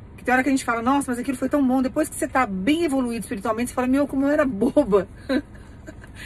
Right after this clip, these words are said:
Aquilo lá não fazia o mínimo sentido. Por que que eu fui fazer aquele negócio? Porque a gente acha, né, que muita coisa que a gente viveu lá atrás, nossa, a gente tava abafando, né?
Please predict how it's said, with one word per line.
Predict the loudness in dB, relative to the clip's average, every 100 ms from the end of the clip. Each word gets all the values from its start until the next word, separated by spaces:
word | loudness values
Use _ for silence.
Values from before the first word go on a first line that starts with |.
| -14 -14 -8
Aquilo | 6 8 8
lá | 6
não | 2
fazia | 4 8 8
o |
mínimo | 6 2 0
sentido. | 2 -2 2 2 2
Por | -2
que | -2
que | -2
eu |
fui | -4
fazer | 2 2
aquele | 2 0
negócio? | 0 0 0 -2 -8 -18 -18
Porque | -12 -6 0
a | 2
gente | 2 4
acha, | 4 4 2 -2
né, | 0
que | 0
muita | 0 4 4 4
coisa | 2 0
que | -2
a |
gente | -8
viveu | -4 2
lá | 2
atrás, | 2 2 2 2
nossa, | 2 2 2
a |
gente | 0
tava | 2 2
abafando, | 4 2 2 -2 0 -2
né? | -4